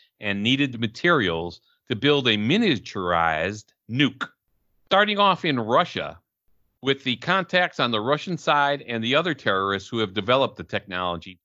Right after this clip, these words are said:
J J is an undercover agent acting as an international arms dealer, seemingly part of the plan to get the information needed to build the bomb. This terrorist, Hassan, is the one who wants the plutonium. And there's another guy,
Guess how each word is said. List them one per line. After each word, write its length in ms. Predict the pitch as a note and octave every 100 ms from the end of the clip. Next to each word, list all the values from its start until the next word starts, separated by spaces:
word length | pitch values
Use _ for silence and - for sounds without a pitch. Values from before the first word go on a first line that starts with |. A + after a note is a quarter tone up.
| -
J 160 | D#3
J 300 | F#3+ F3 F3
is 100 | D#3
an 120 | C3+ C#3+
undercover 520 | F#3 D3 D#3+ C#3 C#3
agent 400 | C#3 C#3+ A2 B2
acting 400 | A#2+ D3 D3 C3
as 180 | B2 A#2+
an 100 | A#2
international 800 | A#2 C3+ C3+ A2 G#2 - C3 D3 -
arms 400 | E3+ G3+ D#3 -
dealer, 420 | A2+ F2 D#2 - _
seemingly 580 | - C4 A#3+ A3 G3+ E3
part 380 | D#3+ - E3 D#3+
of 120 | C#3+
the 80 | C3
plan 400 | - C3 B2 G2+
to 80 | F#2
get 180 | A#2+ B2
the 140 | B2
information 640 | B2 A#2+ A2 A#2+ A#2 G#2 G#2
needed 320 | C3 G2+ F2+
to 80 | F#2
build 200 | G2 G2
the 60 |
bomb. 460 | G#2 F3 B2+ D#2+ - _ -
This 220 | G3 -
terrorist, 600 | - F#3+ B2 A2+ A2 - _ _ _ _
Hassan, 600 | B2+ A2+ C3+ A2+ E2+ F2+ -
is 160 | B2+ B2
the 80 | C3+
one 240 | D3 D#3+
who 100 | C#3+
wants 460 | C3+ B2 B2+ C3 -
the 140 | A#2
plutonium. 760 | A2 A2 - B2 A#2 F2 - - _ _ _ _ _ -
And 160 | B2+
there's 120 | C#3
another 400 | D3 E3+ G#3+ F3+
guy, 500 | F#2+ F#2 D#2+ E2 F#2